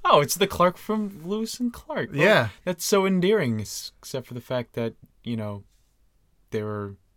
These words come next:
Speaker 1: racist. <laughs>
Speaker 2: Were they?
Speaker 1: Well, they
Speaker 2: Probably.
Speaker 1: they
Speaker 2: They lived back then.
Speaker 1: they brought a slave with them across the country.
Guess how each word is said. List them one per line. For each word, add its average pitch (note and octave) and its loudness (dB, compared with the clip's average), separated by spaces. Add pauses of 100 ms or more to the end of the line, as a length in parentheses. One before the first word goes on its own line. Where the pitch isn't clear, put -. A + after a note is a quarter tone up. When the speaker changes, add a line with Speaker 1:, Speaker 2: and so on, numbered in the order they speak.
(460)
Speaker 1:
racist. A2+ -12 (240)
<laughs> - -10
Speaker 2:
Were D3 2
they? E3+ 4 (420)
Speaker 1:
Well, D3 4
they E3 6
Speaker 2:
Probably. C3+ 4
Speaker 1:
they E3 6
Speaker 2:
They C3 6
lived D3+ 2
back A#2+ 2
then. B2 -2
Speaker 1:
they D3 2
brought D3 8
a C#3 2
slave C3 0
with A#2 0
them C3 -2
across A2 -2
the - -6
country. C3 -4